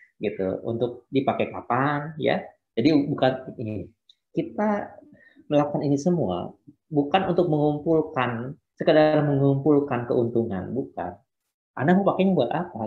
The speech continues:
gitu? Kita itu berbisnis, berinvestasi itu adalah tools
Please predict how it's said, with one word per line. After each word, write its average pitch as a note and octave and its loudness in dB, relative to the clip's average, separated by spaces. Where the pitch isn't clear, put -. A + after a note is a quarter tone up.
gitu? F#2 -10
Kita D3 2
itu E3+ 2
berbisnis, A2 0
berinvestasi B2 0
itu - -4
adalah C#3+ 2
tools G3 4